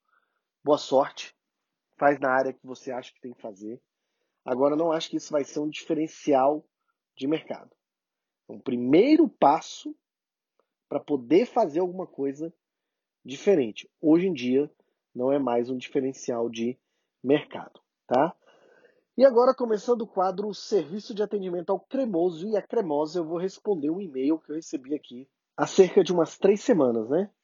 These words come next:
Ah, o... Então, eu recebi um e-mail aqui.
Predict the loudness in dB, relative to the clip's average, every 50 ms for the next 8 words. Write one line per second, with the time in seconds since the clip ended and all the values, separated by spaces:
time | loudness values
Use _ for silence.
0 | _ _ _ _ _ _ _ _ _ -6 0 2 4 4 6 6 6 4 4 4
1 | 2 2 2 2 0 0 -2 -6 -10 _ _ _ -12 -6 -4 -2 0 0 0 0
2 | 0 -2 -4 -8 -10 _ _ -20 -16 _ -4 -4 -2 -4 -4 -4 -4 -2 0 0
3 | 0 0 0 -2 -2 -2 -6 -8 -8